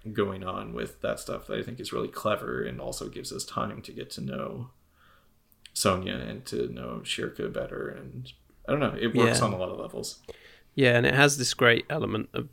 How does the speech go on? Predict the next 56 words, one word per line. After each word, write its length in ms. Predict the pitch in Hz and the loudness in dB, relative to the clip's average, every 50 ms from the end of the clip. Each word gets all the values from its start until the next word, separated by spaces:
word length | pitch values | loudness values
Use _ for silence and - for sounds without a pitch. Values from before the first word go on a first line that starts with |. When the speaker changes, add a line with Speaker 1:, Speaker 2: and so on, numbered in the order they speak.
| _ - | _ -6
Speaker 2:
dramatic 380 | - - 117 113 110 113 - 113 | -4 -2 0 0 0 -2 -2 0
irony 380 | 110 110 117 110 104 107 110 | 0 2 2 2 2 2 0
that 120 | - 107 104 - | 0 0 0 0
we 100 | 110 107 | 0 0
know 180 | 107 107 107 107 | 0 2 2 2
lots 260 | 104 98 - - - | 2 2 0 -2 -4
of 80 | 107 | -4
things 200 | - 110 110 107 110 | -2 -2 -2 0 0
about 200 | 107 104 - - | 0 0 0 -2
Sonya 340 | - 110 110 104 104 101 101 | -2 -2 0 0 0 0 0
that 200 | 104 107 107 - | -2 -2 -4 -4
Shirka 340 | - - - 123 107 - 110 | -4 -2 0 0 0 0 -2
doesn't 280 | 95 95 - - 107 104 | -4 -4 -2 -2 -2 0
know 220 | 104 104 101 123 | 0 0 0 0
here, 420 | 117 139 123 123 135 143 160 156 156 - - - - | 0 0 2 4 4 4 2 0 -2 -8 -16 -10 -4
and 140 | 143 151 113 | 0 2 4
we 100 | 113 110 | 4 4
know 240 | 113 117 117 117 117 | 4 2 2 2 2
what 440 | 120 117 113 113 - 120 - - | 2 2 0 2 2 2 2 4
her 200 | 123 127 117 117 | 4 4 4 4
offer 220 | 113 107 - - 120 | 2 0 0 -2 -2
means, 640 | 110 110 110 104 110 139 160 180 180 - - - - - - - - | 0 0 0 0 2 2 2 2 0 -2 -4 -6 -8 -12 -16 -12 -8
and 220 | - 113 113 117 | -6 -4 0 4
Speaker 1:
Yeah. 120 | 101 107 104 | 6 6 6
Speaker 2:
we 60 | 107 | 6
know 120 | 107 104 | 4 2
what 220 | 104 107 110 - - | 0 0 -2 -2 0
lies 240 | 117 104 110 117 - | 0 0 0 0 -2
behind 400 | - 107 - 110 110 113 120 131 | -6 -6 -2 0 0 2 6 6
it. 120 | - - | 6 8
And 120 | 127 131 | 6 6
I 80 | 127 120 | 4 2
think 240 | - - - - - | 0 -2 -4 -4 -6
it, 100 | - - - _ _ | -8 -8 -12 _ _
yeah, 260 | - - 110 104 104 - - - | 0 0 2 0 0 -4 -6 -8
there's, 280 | - 135 - - - - - | -8 -6 -6 -6 -8 -8 -10
it's 200 | - - - 123 | -8 -4 -2 0
a, 40 | 120 | 0
r-, 220 | 117 117 117 - | 0 0 -2 -4
there's 220 | - 127 147 127 117 | -6 -6 -4 -2 0
such 280 | - - 135 - - - | 0 0 0 -2 -2 -4
a 40 | 113 | -4
strong 440 | - - - - 117 113 110 104 113 | -4 -2 0 2 2 2 0 -2 -2
weight 360 | 117 113 110 113 113 - - | 0 0 2 2 0 -2 -6
to 100 | - - | -6 -2
that 180 | 117 107 - - _ _ _ _ _ _ | -2 -2 -2 -4 _ _ _ _ _ _
scene 500 | - - - - 113 110 110 113 117 120 | -2 0 2 2 4 4 4 4 4 4
where 140 | 123 117 110 | 4 2 2
they're 140 | 110 110 107 | 2 0 0
stood 340 | - - - 120 110 110 | 0 0 2 2 2 2
at 140 | 113 110 - | 0 0 -2
the 60 | 120 | -2
gates 380 | 113 - 107 104 104 - - - | -2 -2 -2 -2 -2 -4 -6 -8
of 100 | - - | -6 -4
the 80 | - 110 | -4 -2
city, 580 | - - 117 117 - - 113 117 131 135 - | 0 0 -2 -2 -2 -2 0 0 0 -2 -4